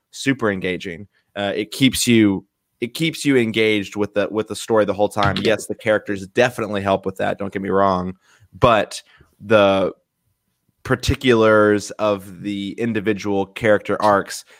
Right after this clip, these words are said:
ties in so perfect. Like, everything ties back to that story, right? You don't, you don't learn anything that's fluff, or at least I don't remember anything that was fluff in this movie in terms of, like, the characters. Uh, of course, there's, like, banter and <laughs> a lot of banter in some ways,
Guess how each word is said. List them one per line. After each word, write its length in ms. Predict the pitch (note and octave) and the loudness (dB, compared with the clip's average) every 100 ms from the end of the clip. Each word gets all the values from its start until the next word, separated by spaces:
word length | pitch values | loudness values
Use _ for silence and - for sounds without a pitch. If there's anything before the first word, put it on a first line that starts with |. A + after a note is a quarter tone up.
| _ | _
ties 400 | - C3 B2+ B2 | -2 2 2 0
in 180 | A#2+ A2+ | -6 -4
so 160 | - A#2 | 0 0
perfect. 180 | B2 | 0
Like, 120 | A#2 G#2 | -2 2
everything 300 | D3+ D3 A#2+ | 2 2 -2
ties 260 | B2 A2 | -2 0
back 220 | G#2+ F#2+ | 0 0
to 60 | - | -2
that 140 | F#2+ | -8
story, 240 | - F#2+ F2 | -6 -10 -8
right? 160 | E2+ | -6
You 80 | F#2 | -4
don't, 240 | A#2+ A#2 - _ B2+ | -4 -4 -10 _ -6
you 120 | C3+ | 2
don't 180 | D#3+ D#3 | 4 4
learn 180 | D3 C#3 | 4 4
anything 320 | C3 B2+ A#2 A2 | 4 4 4 2
that's 160 | - | -2
fluff, 560 | - - G#2+ G2+ - _ _ _ | -10 0 0 0 -6 _ _ _
or 60 | A#2 | -4
at 60 | |
least 120 | A#2+ | -2
I 40 | A#2+ | -2
don't 60 | |
remember 200 | A#2 A2+ | -2 -2
anything 200 | G#2+ G2+ | -2 -2
that 120 | G2 E2+ | -6 -8
was 120 | F#2+ | -10
fluff 400 | - G#2+ F2 - | -8 -6 -6 -8
in 120 | G2+ | -10
this 140 | F#2+ | -8
movie 180 | G2+ F#2+ | -8 -8
in 60 | F2+ | -8
terms 220 | G#2 F#2+ | -8 -8
of, 40 | |
like, 120 | F#2+ - | -10 -10
the 80 | |
characters. 540 | F#2 G2+ F#2 - G2 - _ _ _ | -8 -6 -6 -8 -16 -18 _ _ _
Uh, 340 | G2 G2 F#2+ - - _ - - | 0 4 4 2 -4 _ -4 0
of 120 | B2 | 2
course, 260 | C#3 A#2+ A2+ | 4 4 6
there's, 200 | G#2+ G2+ | 4 4
like, 180 | F#2+ | 0
banter 540 | - G2+ F#2+ G2 F#2 F#2 | 0 2 2 2 2 2
and 260 | G2+ A2 | -2 -4
<laughs> 40 | - | -6
a 120 | F#2+ | 0
lot 220 | G#2 A2 | 4 4
of 100 | F#2+ | 4
banter 420 | F#2 F2+ F#2+ F#2 - _ G2+ | 0 -2 -2 -2 -4 _ -10
in 80 | |
some 220 | G2+ G#2+ G2+ | -2 0 0
ways, 340 | F#2 F2+ - | -2 -6 -10